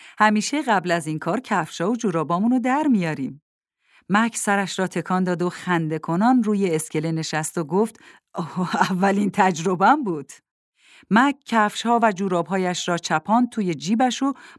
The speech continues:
برای احتیاط پایین شلوارش را هم تا کرد. دو نفری با کفش و جوراب و پاکت غذا زیر بغل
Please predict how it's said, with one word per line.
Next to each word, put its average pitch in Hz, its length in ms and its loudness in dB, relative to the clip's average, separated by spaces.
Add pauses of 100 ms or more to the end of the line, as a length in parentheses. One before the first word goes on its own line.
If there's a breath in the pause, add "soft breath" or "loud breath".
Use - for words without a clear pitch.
برای 233 420 2
احتیاط 208 680 0
پایین 208 320 0
شلوارش 160 720 -4
را 160 60 0
هم 156 240 -4
تا 170 220 -4
کرد. - 380 -14 (640 soft breath)
دو 196 120 2
نفری 190 420 0
با 208 180 2
کفش 202 440 -4
و 190 80 0
جوراب 170 460 -2
و 170 60 -4
پاکت 156 580 -6
غذا 151 260 -4
زیر 156 280 -6
بغل 175 440 2